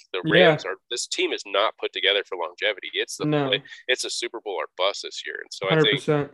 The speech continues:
Speaker 1: Matthew Stafford, just with his career-wise and his inability to come through in the clutch, I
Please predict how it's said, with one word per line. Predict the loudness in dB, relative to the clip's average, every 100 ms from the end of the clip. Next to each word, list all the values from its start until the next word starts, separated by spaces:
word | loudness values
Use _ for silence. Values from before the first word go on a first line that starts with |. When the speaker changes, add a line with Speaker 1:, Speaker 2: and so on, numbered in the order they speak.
| 0
Speaker 1:
Matthew | 0 2 -2
Stafford, | 2 2 2 -2 -8
just | -8
with | -8 -10 -4
his | -2 -2 -8 _ _ _
career-wise | -20 -14 -4 0 0 2 4 4 2 -2
and | -8 -10 -16 -18 -14 0
his | 2 2 0
inability | -2 -2 0 0 2 2 0
to | -2
come | -4 -6 -6
through | -12 -6 -6
in | -6
the |
clutch, | -6 -2 -2 -2
I | -4